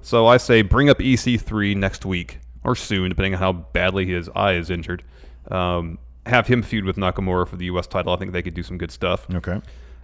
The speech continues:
Speaker 1: I want the Revival to be the Raw Tag Champions, but based on who's on the Raw roster right now,
Speaker 2: It's a whole lot of crap.
Speaker 1: it's not that much. You gotta really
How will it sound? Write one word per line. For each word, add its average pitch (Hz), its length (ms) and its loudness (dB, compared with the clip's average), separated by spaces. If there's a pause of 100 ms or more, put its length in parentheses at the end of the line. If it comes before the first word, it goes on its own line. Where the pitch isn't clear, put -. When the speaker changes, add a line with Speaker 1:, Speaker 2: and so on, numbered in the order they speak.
(200)
Speaker 1:
I 110 100 2
want 196 180 6
the 175 60 0
Revival 147 480 8
to 123 120 2
be 120 160 0
the 113 120 0
Raw 117 240 6
Tag 127 340 2
Champions, 95 440 -4
but 95 280 -6
based 120 260 -2
on 110 120 -2
who's 113 260 -4
on 107 460 -2 (460)
the 90 600 -2 (800)
Raw 107 260 8
roster 107 380 4
right 110 180 4
now, 104 280 2
Speaker 2:
It's 123 120 -8
a - 40 -20
whole 92 100 -10
lot 90 140 -6
of 85 80 -12
crap. 90 280 -8
Speaker 1:
it's 117 200 -2
not 120 320 2
that 113 180 2
much. 107 360 -2
You 107 40 -10
gotta 120 200 4
really 110 300 0